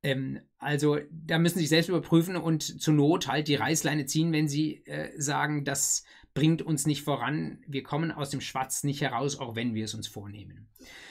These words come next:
Einer sagt von Ihnen, „Wow, Sie haben zwei Prädikate und finden keinen Job, weshalb Sie hier zusehen. Gerade stehen gar keine Türen offen, der juristische Arbeitsmarkt für Berufseinsteiger ist derzeit tot.“ Ähm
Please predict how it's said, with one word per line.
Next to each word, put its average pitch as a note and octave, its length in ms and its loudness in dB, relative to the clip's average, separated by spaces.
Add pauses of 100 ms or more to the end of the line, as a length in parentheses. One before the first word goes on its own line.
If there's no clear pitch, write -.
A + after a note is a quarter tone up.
(500)
Einer G#3 220 8
sagt C3 360 4
von D3 180 2
Ihnen, A#2 180 0
„Wow, F#3 240 6
Sie E3+ 80 6
haben G3 140 4
zwei F3+ 180 4
Prädikate E3 600 2
und D3+ 120 0
finden A3 180 0
keinen D3+ 200 2
Job, C#3+ 300 0
weshalb C#3 480 -2
Sie C#3 80 -2
hier C#3+ 120 4
zusehen. C3 520 0
Gerade D3+ 220 -2
stehen D#3 260 0
gar C#3 180 4
keine E3+ 300 0
Türen D3+ 280 -2
offen, E3 260 -2
der C3 80 2
juristische D3 280 -2
Arbeitsmarkt C#3+ 560 -2
für C#3 60 -4
Berufseinsteiger B2+ 680 -4
ist A2+ 140 -10
derzeit A#2 320 -6
tot.“ - 460 -10 (580)
Ähm A2 600 -8